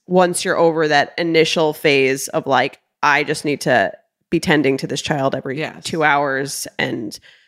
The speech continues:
Speaker 1: so part of me does feel like, okay, like, maybe you can both kinda, like,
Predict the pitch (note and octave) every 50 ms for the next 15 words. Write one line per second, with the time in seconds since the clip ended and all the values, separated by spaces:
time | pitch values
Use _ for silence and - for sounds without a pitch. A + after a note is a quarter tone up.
0 | _ _ _ - - - G3 F#3+ - - G#3+ A#3 D4 D#4+ C#4+ A#3+ A3+ F#3 - -
1 | G3+ F3+ F3 E3+ - - F#3 E3+ E3 D#3 - - B3+ - - C4 C4 B3 G#3 F3+
2 | - _ _ _ - G3+ G3+ G#3 B3 B3+ B3 - - C4+ A3+ - - F3+ F3 F#3
3 | F#3+ - - - - F3+ E3+ E3 E3 D#3 D#3